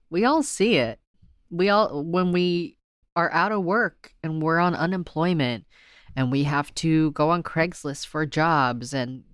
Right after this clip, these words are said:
get on state healthcare and do a weird question and answer gig for thirty dollars cash where some strange lady comes to your apartment.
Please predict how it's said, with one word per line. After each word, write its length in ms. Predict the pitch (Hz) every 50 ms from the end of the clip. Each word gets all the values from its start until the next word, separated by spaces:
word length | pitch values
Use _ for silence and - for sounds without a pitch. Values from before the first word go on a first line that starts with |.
| _ -
get 160 | 139 131 131
on 340 | 143 147 151 156 151 143 - _ _ _ _ - 160 170
state 460 | 170 - - - - 156 156 170 -
healthcare 840 | 151 - 160 165 175 - - - 156 139 127 123 117 113 107 113 - - - - - _ _ _ _ - -
and 440 | 131 135 139 135 135 135 127 113 - _ -
do 880 | - 143 143 147 151 151 156 160 156 151 151 156 160 160 151 107 92 _ _ _ _ _ _ _ _ _ _ _ - -
a 100 | 160 160
weird 1000 | 156 151 143 135 131 131 151 160 156 156 156 156 160 156 151 156 151 139 147 - _ _ _ _ _ _ _ -
question 480 | - - - 190 180 - - - 185
and 160 | 175 175 170
answer 400 | 165 165 165 170 170 - - 170
gig 280 | 156 147 165 160 151 143
for 120 | - 160
thirty 440 | 156 - _ - 151 156 160 160 156
dollars 400 | 151 160 147 151 151 151 147 -
cash 340 | - - 151 143 143 - -
where 80 | 143 143
some 220 | - - 139 139
strange 520 | - - - - 143 139 151 147 - -
lady 240 | 147 147 147 147 147
comes 300 | 139 - 156 143 143 -
to 80 | - 139
your 120 | 127 120
apartment. 520 | 127 - - - 160 147 - 127 110 -